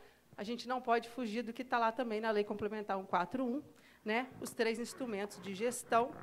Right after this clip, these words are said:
plano municipal, eh, programação anual de saúde e relatório de gestão. Ah, e aí o grupo também pontuou assim, "Poxa, mas o plano, plano municipal não é o plano da Visa." Mas a gente pode ter uma diretriz no plano municipal,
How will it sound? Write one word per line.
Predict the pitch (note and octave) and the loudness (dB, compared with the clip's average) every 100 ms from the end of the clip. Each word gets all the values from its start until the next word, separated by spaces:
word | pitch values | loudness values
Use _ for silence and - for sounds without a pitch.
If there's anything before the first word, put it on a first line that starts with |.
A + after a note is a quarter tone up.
| - - - | -10 -12 -2
plano | A#3+ A#3 A3 | 4 4 4
municipal, | G#3 G3+ G3+ - - G#3+ A#3+ C4+ D4+ - - - - - | -2 -2 -6 -10 4 6 8 6 2 -10 -20 -20 -20 -12
eh, | - G3+ | 0 2
programação | G3 A#3+ A3+ A3+ G#3+ G#3 A3 G#3 | 4 2 2 4 2 2 -2 0
anual | G3 F#3+ F#3 | 2 2 2
de | F3+ | -2
saúde | - F3+ F3+ G#3+ A#3 - - - - | 2 2 2 0 -4 -8 -20 -20 -12
e | A3+ | -4
relatório | G3 G#3+ G#3+ F#3 F3+ | -2 0 0 2 0
de | E3+ | 0
gestão. | D#3+ F#3 - - - - _ - - - _ - _ _ _ _ - | -4 -4 -6 -8 -10 -12 _ -20 -20 -20 _ -20 _ _ _ _ 2
Ah, | B3+ C4 C4 | 4 6 6
e | C#4+ | 6
aí | D#4 | 6
o | C#4 | 4
grupo | D#4 | 2
também | D#4+ C#4+ | 2 2
pontuou | C#4 C#4 C#4 C#4 | 4 2 6 4
assim, | C4+ C4 | 4 -4
"Poxa, | B3 D#4+ D#4+ - | 0 2 2 0
mas | C#4+ C#4+ | -2 -4
o | |
plano, | - D#4 D#4+ E4 | -2 2 2 0
plano | - E4+ F4+ | 2 6 6
municipal | E4+ E4+ D4+ D#4+ - D4+ D4+ | 4 2 -2 -6 8 10 10
não | D4+ | 8
é | |
o | |
plano | D4 C#4+ C#4+ | 2 0 -2
da | C4+ C#4+ | 0 -2
Visa." | G3 F3+ E3+ D3 D#3+ D#3+ - - - - | -2 -6 -6 -6 -10 -12 -14 -16 -16 0
Mas | C4 | 4
a | D4+ | 6
gente | E4+ E4+ | 4 4
pode | - E4 C#4 | 6 4 4
ter | D4+ | 2
uma | C#4 B3+ | 2 2
diretriz | A#3+ A#3+ B3 D#4 E4+ | 2 0 0 0 2
no | D4+ | 0
plano | D4 C#4 C4+ | 0 -2 0
municipal, | C4 C4 C#4 - A3+ A#3 B3 | -4 -6 -6 2 4 4 -4